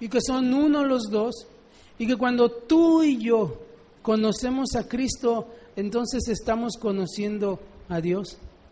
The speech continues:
¿Cuántos le damos gloria a Dios por ello? Amén. Es, es, es la confianza que tenemos. Cantábamos, "Confiad,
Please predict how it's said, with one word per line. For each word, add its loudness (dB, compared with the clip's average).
¿Cuántos -4
le 2
damos 0
gloria -2
a -6
Dios -8
por -12
ello? -10
Amén. -8
Es, -4
es, -4
es -8
la -4
confianza -4
que -6
tenemos. -8
Cantábamos, -2
"Confiad, -4